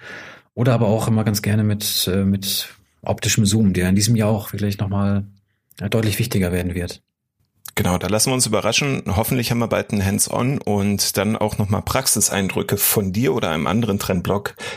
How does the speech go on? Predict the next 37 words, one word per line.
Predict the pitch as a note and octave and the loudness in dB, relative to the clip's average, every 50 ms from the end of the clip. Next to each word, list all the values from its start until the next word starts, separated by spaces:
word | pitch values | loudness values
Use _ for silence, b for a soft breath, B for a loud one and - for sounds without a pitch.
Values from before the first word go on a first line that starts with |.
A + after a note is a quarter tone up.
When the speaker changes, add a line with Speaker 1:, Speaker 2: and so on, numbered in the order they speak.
| B B | B B
Speaker 2:
äh, | - | -6
Redakteur, | F#2+ F#2 G2+ G#2+ A#2 A2+ - - - A#2 A2+ A2 | -4 -2 -2 -2 -2 -2 -4 -2 0 0 0 2
je | F#2+ F#2 G2 | 0 0 0
nachdem. | F#2+ F#2 - - - A2 B2+ D#3+ - B B B B B B B B B B | 0 -2 -2 -2 0 0 0 0 -2 B B B B B B B B B B
Das | - - F#2+ - C3+ | -6 -2 -2 0 0
war | C3+ C#3+ - - - _ - | 0 -2 -2 -6 -10 _ -2
unser | - A2 A2+ A#2 | 0 0 0 0
erster | - C3 C#3 - - C#3+ C#3 C#3 C3+ - - - - - _ - | 0 0 0 0 0 0 -2 -2 -4 -6 -10 -16 -20 -20 _ -10
kleiner | - - - G2+ A2+ C3+ D3+ C3+ | -6 -4 -2 0 0 0 -2 -2
Trendcast | - - B2+ C3 - B2+ A#2 - - | -2 -2 -2 -2 0 0 2 2 2
im | G#2+ G#2 | 2 0
Jahr | G#2 G#2+ | 0 0
zwanzig | - - A#2 A2 - - G#2+ G#2 | 0 0 0 0 0 -2 -2 0
einundzwanzig. | G2+ G#2+ G#2+ - - B2 B2 - - F2+ - - - - | 0 0 0 0 0 0 0 0 -2 -2 -4 -8 -8 -4
Jürgen, | - A#2+ C#3+ D#3 D#3 A#2+ G2 G2+ - - - - | -2 0 2 2 2 0 -2 -4 -6 -10 -10 -4
zum | - - D3 D3 | -2 0 0 2
Abschluss, | C#3 D3 - - A#2 G#2+ F#2+ - - | 0 0 0 0 0 0 0 0 0
weil | G#2+ G#2 G2 | 0 0 2
wir, | G2+ - | 2 2
Speaker 1:
Ja. | D3 C3+ - - | 2 0 0 -2
Speaker 2:
wir | F#2+ E2+ | -2 0
wollen | F#2+ G2 A2 C3 | 0 2 2 2
ja | A#2+ | 0
auch | G#2 G2+ | 0 0
mal | G#2+ G2+ | 0 0
ein | F#2+ F2+ | 2 2
bisschen | - - G#2+ | 2 2 2
was | G2+ F#2+ - | 2 2 2
von | - F#2+ | 2 2
dir | F2+ F2 | 2 2
persönlich | - G2+ F2 D#2+ - F#2 A#2+ F3 F3+ C#3 - F2+ | 0 0 -2 0 0 0 2 2 2 0 0 -2
erfahren. | E2 - - F2 D#2 D#2+ E2 - | -4 -2 0 0 0 0 -2 -4
Speaker 1:
Um | - - - - - - - | -4 -6 -10 -8 -8 -6 -4
Gottes | A#2+ A#2+ A2+ G#2 - | -2 -2 0 0 -2
Willen. | G#2+ G2+ G2 F#2+ - - - _ - | -2 -2 -2 -4 -6 -10 -16 _ -2
Speaker 2:
Ja, | G2+ G#2+ B2+ | 0 2 2
ja, | E3 F3 B2 - | 2 2 0 -2